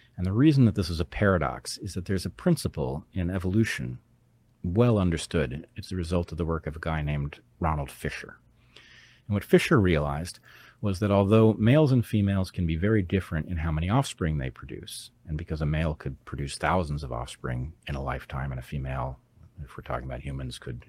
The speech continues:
I think the maximum is something impressive like sixty, but, um,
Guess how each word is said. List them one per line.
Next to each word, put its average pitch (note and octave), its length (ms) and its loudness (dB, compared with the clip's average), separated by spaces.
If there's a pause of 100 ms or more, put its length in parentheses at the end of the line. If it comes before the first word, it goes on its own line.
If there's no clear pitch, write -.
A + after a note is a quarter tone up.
I B1 180 -18
think C2+ 180 -18
the - 80 -10
maximum C2 440 -8
is A#1+ 80 -12
something C2+ 300 -8
impressive C2 480 -6
like B1 160 -10
sixty, - 380 -10
but, - 260 -6 (520)
um, D2 360 -4